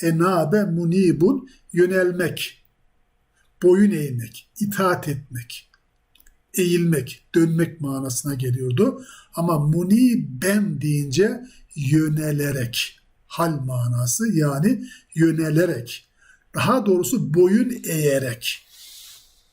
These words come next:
boyun eğerek, itaat ederek, ileyhi ona, boyun eğerek,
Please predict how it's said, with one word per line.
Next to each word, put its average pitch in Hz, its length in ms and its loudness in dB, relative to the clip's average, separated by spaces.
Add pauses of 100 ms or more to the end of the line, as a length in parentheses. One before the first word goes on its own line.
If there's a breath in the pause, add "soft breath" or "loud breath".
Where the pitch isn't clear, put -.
(880 soft breath)
boyun 180 440 2
eğerek, 123 540 -6
itaat 190 560 -2
ederek, 131 680 -6 (380 soft breath)
ileyhi 226 920 2 (340)
ona, 127 220 -6 (1080)
boyun 202 400 4
eğerek, 147 540 -2